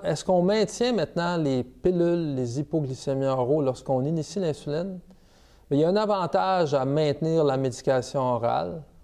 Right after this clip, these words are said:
On sait que cette technique où on ajoute seulement qu'une sorte d'insuline en maintenant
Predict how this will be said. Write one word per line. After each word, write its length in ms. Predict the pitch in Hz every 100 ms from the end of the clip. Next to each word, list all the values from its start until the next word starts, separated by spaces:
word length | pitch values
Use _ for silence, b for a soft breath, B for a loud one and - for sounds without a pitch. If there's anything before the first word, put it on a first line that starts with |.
| - -
On 120 | 131
sait 300 | - - 170
que 220 | - -
cette 360 | - - 139 - - - - - -
technique 640 | 165 - 151 175 180 - -
où 140 | 131
on 100 | 131
ajoute 300 | 131 127 143 - -
seulement 340 | 147 147 156
qu'une 240 | - 127
sorte 300 | 123 - 175
d'insuline 540 | 156 143 - 139 160 156
en 140 | 127 131
maintenant 580 | 135 131 147 151 156